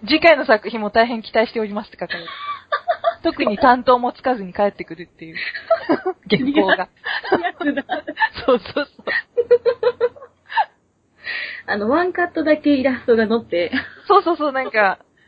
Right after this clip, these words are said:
Speaker 1: 期待の新鋭、次回に期待みたいな、なんか、そういう。
Speaker 2: そういう。
Speaker 1: そういうやつ。
Speaker 2: でも、あの、家康も、
Speaker 1: うん。
Speaker 2: あっ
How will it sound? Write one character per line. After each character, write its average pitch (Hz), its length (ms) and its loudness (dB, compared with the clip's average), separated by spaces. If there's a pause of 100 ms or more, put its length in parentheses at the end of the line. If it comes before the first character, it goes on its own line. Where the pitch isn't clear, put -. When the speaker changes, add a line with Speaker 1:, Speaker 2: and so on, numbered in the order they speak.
(300)
Speaker 1:
期 - 120 -12
待 370 220 6
の 320 240 6
新 311 300 -10
鋭、 285 160 0
次 302 100 -6
回 330 160 4
に 226 100 -6
期 - 100 -12
待 226 160 2
み 196 100 -8
た 180 80 -4
い 170 60 -8
な、 170 120 -14
な 170 80 -20
ん 170 60 -20
か、 - 100 -20 (120)
そ 392 120 0
う 359 60 -4
い - 20 0
う。 466 60 0 (2500)
Speaker 2:
そ 392 160 4
う 339 40 2
い 339 140 0
う。 - 40 -2 (240)
Speaker 1:
そ 247 80 -6
う 240 40 -6
い - 20 -6
う 220 40 -4
や 214 120 -2
つ。 - 160 -20 (1600)
Speaker 2:
で 302 60 -4
も、 277 220 2 (420)
あ 220 160 0
の、 208 420 2 (760)
家 392 240 4
康 427 280 0
も、 370 460 2
Speaker 1:
う 226 40 -12
ん。 196 160 -12 (480)
Speaker 2:
あ 220 100 2
っ 220 100 -6